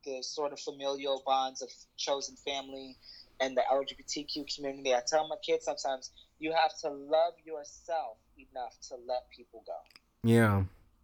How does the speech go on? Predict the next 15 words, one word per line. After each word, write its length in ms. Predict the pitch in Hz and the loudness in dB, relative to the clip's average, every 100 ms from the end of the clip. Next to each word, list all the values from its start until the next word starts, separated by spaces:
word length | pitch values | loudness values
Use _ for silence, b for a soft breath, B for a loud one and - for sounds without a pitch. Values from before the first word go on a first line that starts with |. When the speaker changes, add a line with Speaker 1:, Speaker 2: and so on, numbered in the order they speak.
| _ _ _ _ _ _ _ _ | _ _ _ _ _ _ _ _
Speaker 2:
Yeah. 340 | 107 104 95 92 - _ _ | 2 4 4 2 -2 _ _
Speaker 1:
Uh, 60 | 131 117 - _ | 0 0 -4 _
so, 440 | - 139 123 113 - 127 | 0 2 2 0 -8 -18
you 140 | 127 139 | -12 -2
know, 200 | 127 117 | 0 0
you 100 | 135 | 0
have 260 | 147 139 - | 4 4 4
to 400 | 147 135 127 120 - _ _ _ _ _ _ _ - | -2 0 0 0 -6 _ _ _ _ _ _ _ -8
choose 460 | - 185 180 - | -4 -4 -4 -6
you 260 | 147 156 143 | -2 0 0
and 100 | 127 | -2
choose 340 | - 143 131 127 | -4 -4 -6 -6
you 120 | 127 | -6
first. 800 | - 117 104 98 - - - - _ _ - | 2 4 4 -2 -4 -2 -4 -6 _ _ 4
Speaker 2:
Yeah. 360 | 113 107 101 | 6 8 6